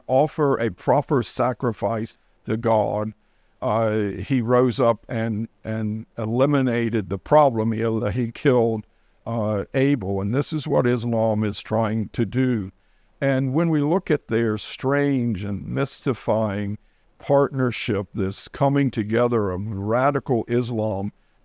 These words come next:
and radical Marxism, this red-green alliance in our day, a, a lot of these marches in London, in the U S, and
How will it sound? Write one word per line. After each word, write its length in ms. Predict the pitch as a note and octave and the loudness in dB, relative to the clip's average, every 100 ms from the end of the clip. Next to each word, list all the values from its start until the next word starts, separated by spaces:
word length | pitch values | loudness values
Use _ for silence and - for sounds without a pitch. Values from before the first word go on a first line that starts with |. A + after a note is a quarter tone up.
| - | -4
and 320 | A#2 A2 A2 | -2 -2 2
radical 560 | B2 C#3+ D3 C#3 A#2+ | 4 4 2 0 0
Marxism, 800 | A2+ A2 C3+ C3 - A2+ G2+ F#2+ | 0 2 4 2 0 -4 -2 -2
this 220 | G2 G2+ G2 | -2 -4 -4
red-green 720 | G#2+ B2 C3+ B2 B2 B2+ A#2 | 0 2 2 -2 -2 0 2
alliance 600 | G#2+ A#2 A#2+ B2 A2+ - | 0 0 0 0 -2 -4
in 120 | A2+ | -2
our 160 | A2 G#2 | 0 -2
day, 500 | A2 G#2 G2 F#2+ A2 _ _ _ | 0 -2 -2 -6 -8 _ _ _
a, 160 | - A2 | -10 -6
a 120 | - A2 | -2 0
lot 260 | A#2 C#3 | 2 2
of 80 | D3+ | 2
these 220 | C3 A#2 | 0 -2
marches 880 | A2+ A#2+ C3 - C3+ A2+ G#2+ - - _ - - | -2 -2 -2 -2 -2 -2 -6 -14 -20 _ -12 0
in 220 | B2+ A#2 | 0 2
London, 640 | B2 D3 C#3 C#3 C3+ C3 | 2 2 2 0 0 0
in 160 | A#2 A2 | -2 -4
the 60 | |
U 260 | G#2+ C#3 C#3 | -2 0 2
S, 340 | C3+ B2+ - | 2 0 -6
and 260 | A2 G#2+ G2+ | -6 -4 -4